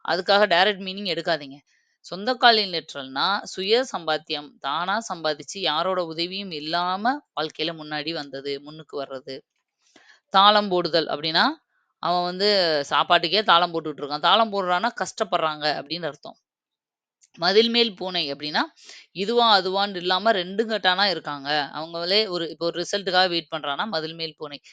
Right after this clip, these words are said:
பாஸ் ஆவானா, ஃபெயில் ஆவானா, இதுவா அதுவா அப்படின்னு தெரியாத நிலைமை. நிறைகுடம். அவன் வந்து ஒரு நிறைகுடம்பா அப்படின்னா, எல்லாமே தெரிஞ்சவங்க, ஒரு Wikipedia மாதிரி அப்படின்னு சொல்றது.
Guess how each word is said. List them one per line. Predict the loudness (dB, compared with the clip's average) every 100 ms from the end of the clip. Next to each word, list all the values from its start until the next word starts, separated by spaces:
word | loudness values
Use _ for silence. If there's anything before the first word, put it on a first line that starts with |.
| _
பாஸ் | -2 0 0
ஆவானா, | -2 -4 -8
ஃபெயில் | -6 -8 -8
ஆவானா, | -10 -16
இதுவா | -12 -4 2 6 8
அதுவா | 6 2 -2 -2 -4
அப்படின்னு | -10 -10 -8
தெரியாத | -6 0 4 4 2
நிலைமை. | -2 -4 -10 -16 _ _ _ _ -20 -20 -20 _ -4
நிறைகுடம். | 4 6 6 2 0 0 -6 _ _ _ _ _ _ _ _ _ _ _ _
அவன் | -4 -2 -2
வந்து | 0 2
ஒரு | 2 0
நிறைகுடம்பா | -2 0 2 2 0 -2 0 0 -2 -12 _ _ -8
அப்படின்னா, | -6 -6 0 0 0 _ _ _ _
எல்லாமே | 4 6 6 4 4 0
தெரிஞ்சவங்க, | 0 -2 -2 -4 -2 0 0 -4 _
ஒரு | -10 -4 -2 0 -2
Wikipedia | -6 -8 -6 -4 -4 -4
மாதிரி | -4 -4 -6 -4
அப்படின்னு | -6 -8
சொல்றது. | -12 -14 -12 -14 -14